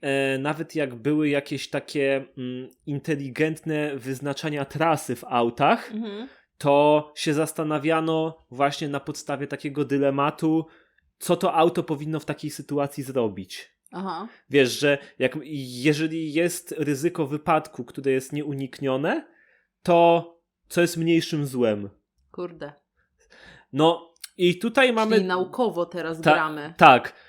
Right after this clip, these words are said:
Speaker 1: Tutaj mamy właściwie ten taki, e, bardzo podstawowy,
Speaker 2: Mhm.
Speaker 1: e, typ zagadki, bo to chyba właśnie głównie na, na tej konkretnej zagadce, na tym przykładzie działa, czyli że mamy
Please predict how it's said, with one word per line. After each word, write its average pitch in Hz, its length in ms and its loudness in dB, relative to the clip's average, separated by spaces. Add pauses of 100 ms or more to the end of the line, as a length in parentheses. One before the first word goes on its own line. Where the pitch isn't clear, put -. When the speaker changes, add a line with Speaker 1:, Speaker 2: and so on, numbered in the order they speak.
(120)
Speaker 1:
Tutaj 247 340 6
mamy 233 280 4
właściwie 208 560 2
ten 214 240 0
taki, 202 600 -2
e, - 40 0 (1000)
bardzo 175 320 4
podstawowy, 156 1000 2 (240)
Speaker 2:
Mhm. 214 380 -6
Speaker 1:
e, 120 520 4 (420)
typ 143 200 2
zagadki, 151 720 2
bo 139 180 -6
to 156 120 -4
chyba 160 240 -2
właśnie 156 420 -2
głównie 156 540 -2
na, 160 280 -2 (100)
na 156 260 -4
tej 131 240 -4
konkretnej 123 880 -4
zagadce, 127 720 0
na 127 160 -4
tym 127 200 -10
przykładzie 127 720 -4
działa, 120 440 2 (340)
czyli 147 320 -2
że 135 300 2 (220)
mamy 139 480 2